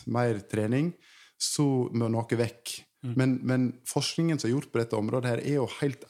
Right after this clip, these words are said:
Speaker 1: entydig på at ungene lærer bedre, det blir mer effektiv læring, det blir bedre miljø, mindre mobbing, mindre uro.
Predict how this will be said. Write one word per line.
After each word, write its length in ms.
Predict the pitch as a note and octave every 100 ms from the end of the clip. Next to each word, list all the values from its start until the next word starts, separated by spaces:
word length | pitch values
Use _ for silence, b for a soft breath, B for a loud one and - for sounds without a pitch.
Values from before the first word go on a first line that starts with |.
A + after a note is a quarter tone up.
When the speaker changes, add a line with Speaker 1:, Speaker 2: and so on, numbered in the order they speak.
| A2
Speaker 1:
entydig 400 | A#2+ A#2+ C#3 B2+
på 140 | A2
at 100 | -
ungene 400 | A#2 B2+ C#3 A#2
lærer 400 | G#2 A2+ C3 C3
bedre, 460 | C3 B2+ F#2+ G2+ C#3+ b b b
det 100 | G#2+
blir 120 | G#2+
mer 220 | A2+ C3+ B2+
effektiv 460 | D3+ - A2 A2 G2
læring, 380 | G2 G2+ A2+ B2+ B B
det 80 | -
blir 120 | A2
bedre 280 | A2 C3 A#2
miljø, 400 | G#2 G#2 B2 D3+ D#3+ B -
mindre 360 | B2+ C3+ A2 G2+
mobbing, 560 | G2+ G2 G#2 A2 G2+
mindre 580 | - C3 E3 D3 G#2 G2+ -
uro. 360 | G#2 A#2+ A#2+